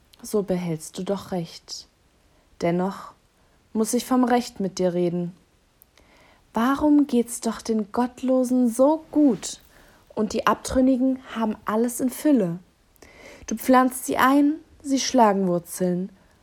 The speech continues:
und wachsen und bringen Frucht. Nahe bist du ihrem Munde, aber ferne von ihrem Herzen.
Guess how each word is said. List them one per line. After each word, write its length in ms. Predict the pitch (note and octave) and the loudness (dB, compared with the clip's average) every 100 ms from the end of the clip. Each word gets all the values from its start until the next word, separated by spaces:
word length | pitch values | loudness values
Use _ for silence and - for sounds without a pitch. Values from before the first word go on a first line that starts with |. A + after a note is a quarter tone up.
| _ | _
und 180 | A3 G3+ | -4 -2
wachsen 640 | F3 E3+ - - F#3+ F#3+ - _ _ _ | -4 -6 -8 -4 -4 -4 -10 _ _ _
und 160 | G#3+ A3 | -2 0
bringen 280 | A#3 A#3+ | 0 0
Frucht. 640 | A#3+ - F#3+ - - - - _ _ _ _ - _ A#3 | 0 0 -2 -2 -16 -20 -20 _ _ _ _ -20 _ 2
Nahe 380 | B3 C4+ A3 | 4 6 4
bist 320 | F#3 F#3 G3 - | 2 -2 -4 -2
du 40 | |
ihrem 280 | G3+ G3 G#3 | -2 0 0
Munde, 480 | G3+ G#3+ G#3+ A#3 A#3+ - _ - | 2 2 2 0 -2 -10 _ -10
aber 220 | F#3+ G3 | -4 -4
ferne 480 | F#3+ F#3+ F#3 F#3 F#3 | -4 -4 -2 -2 -4
von 260 | - G3+ | -8 -10
ihrem 220 | - G3 G#3 | -6 -6 -4
Herzen. 680 | G#3+ A3 A3 - E3+ E3 | -4 -4 -6 -12 -10 -10